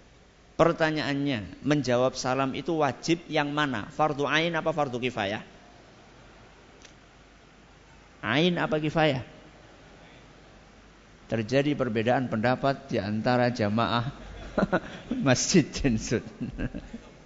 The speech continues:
Jawabannya tergantung situasi dan kondisi. Situasi dan kondisi apa, Ustadz? Situasi dan kondisi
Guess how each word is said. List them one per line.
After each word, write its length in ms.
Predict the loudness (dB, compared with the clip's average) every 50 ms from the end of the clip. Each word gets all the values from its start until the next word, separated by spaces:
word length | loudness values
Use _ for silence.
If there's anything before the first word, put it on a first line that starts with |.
| -20 -20 -18 -18 -16 -16 -16 -16 -18 -18 -18 -20 -20 -20 -20 -20 -20 -20 -20 -20 -20 -20 -20 -20 -20 -18 -6
Jawabannya 880 | 0 2 4 4 6 4 4 4 4 2 2 2 2 0 0 0 -2 -2
tergantung 1040 | -2 -2 -2 -2 -6 -4 -2 -2 -2 0 -2 -4 0 2 2 2 2 0 -2 -6 -8 -10
situasi 1400 | -10 -10 -10 -8 -8 -4 -2 -2 -2 -2 -6 -8 -6 -4 -4 -2 -2 -2 -2 -2 -2 -2 -2 2 2 4 4 2 0 -2
dan 340 | -2 -2 -2 -2 -6 -8 -10
kondisi. 800 | -8 -8 -8 -6 -8 -8 -8 -10 -12 -10 -10 -10 -10 -8 -10 -10 -12 -14 -16 -18 -18 -16 -16 -16 -18 -20 -20 -20 -20 -14 -10 -10 -10 -10 -10 -14 -14 -16 -20 -20 -20 -20 -20 -20 -20 -20 -20 -20 -20 -20 -20 -20 -20 -20 -20 -20 -20 -20 -20 -20 -20 -20 -20 -20 -20 -20 -16
Situasi 800 | -8 -4 4 4 4 4 4 2 2 2 2 2 2 0 -2 -2
dan 320 | 0 0 0 0 0 0 0
kondisi 560 | 0 0 0 0 0 -2 -2 0 -2 -2 -2
apa, 320 | -2 -6 -6 -4 -6 -4
Ustadz? 480 | -4 -4 -4 -4 -6 -6 -8 -12 -12 -16 -20 -20 -20 -20 -20 -20 -20 -20 -20 -20 -20 -20 -20 -18
Situasi 1120 | -8 -4 -2 0 2 4 2 2 2 -2 0 2 4 4 4 2 0 -2 -2 -2 -2 -4 -2
dan 320 | 0 0 0 0 -2 -2
kondisi 640 | -2 0 0 0 0 0 0 -2 -2 -2 0 -2